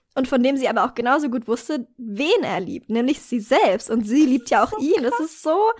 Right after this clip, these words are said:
Speaker 1: heftig. Und Kate, muss man dazu sagen, ist ein Charakter, der
Speaker 2: Unausstehlich ist.
Speaker 1: <laughs> Oh, erstmal, also ja. <laughs> Aber der Edwina immer glauben lässt, dass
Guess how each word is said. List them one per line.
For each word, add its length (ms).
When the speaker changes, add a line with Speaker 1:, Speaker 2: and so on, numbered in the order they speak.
Speaker 1:
heftig. 800
Und 220
Kate, 400
muss 160
man 100
dazu 240
sagen, 300
ist 100
ein 120
Charakter, 500
der 480
Speaker 2:
Unausstehlich 680
ist. 300
Speaker 1:
<laughs> 80
Oh, 80
erstmal, 420
also 240
ja. 120
<laughs> 440
Aber 240
der 180
Edwina 340
immer 220
glauben 320
lässt, 320
dass 280